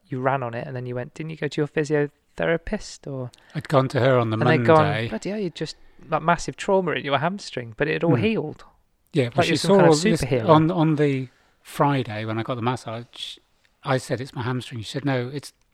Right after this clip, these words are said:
Speaker 2: basically right at the bottom where it, you know, just above the knee." And she went, "Have you seen it?" And I went, "Why would I see it?" And she went, "There's a
Speaker 1: <laughs>
Speaker 2: bruise the size of a bloody apple here."
Speaker 1: Yeah.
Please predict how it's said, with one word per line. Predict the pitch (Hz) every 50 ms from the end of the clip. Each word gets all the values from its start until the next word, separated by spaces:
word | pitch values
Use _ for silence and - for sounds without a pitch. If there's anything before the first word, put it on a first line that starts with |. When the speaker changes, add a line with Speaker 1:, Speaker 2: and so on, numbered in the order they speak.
| _ - 285 254 247 180 156 135 -
Speaker 2:
basically | 143 147 143 - 156 - - 120
right | 110 131 131 131 127 -
at | 151 127
the | 117
bottom | - 131 123 - 139 117
where | 107 -
it, | - _ _ _ _ _ _ _ _ _ _ _ _ _ _ _
you | 285 254 165 117
know, | 107
just | - - - -
above | 135 123 127 113 -
the | -
knee." | 113 127 139 127 123 170 - - _ - - - - - - - _ _ _ _ _ _ -
And | 139 123
she | - - 143
went, | 143 135 131 143 - - _ -
"Have | 123 151
you | 156 139
seen | - - - 214 202 170
it?" | 117 110 135
And | 120
I | 117 123
went, | 127 131 131 151
"Why | 160 139 143 165
would | 160 160
I | 165 170
see | 147 - - - 208 190
it?" | 160 120 120 -
And | - -
she | - -
went, | 170 160 160 170 175 - - -
"There's | - 165 165 170
a | 160
Speaker 1:
<laughs> | - - 160
Speaker 2:
bruise | 165 185 202 196 175 165 123
the | 123 139 120
size | - - 156 151 - - 180 156 131
of | 143 131
a | 139 131
bloody | - 151 143 131 139 135 131 135 - - - - - - - - - _ -
apple | 190 170 185 175 - - 143 113
here." | 101 101 98 101 110 131
Speaker 1:
Yeah. | 135 127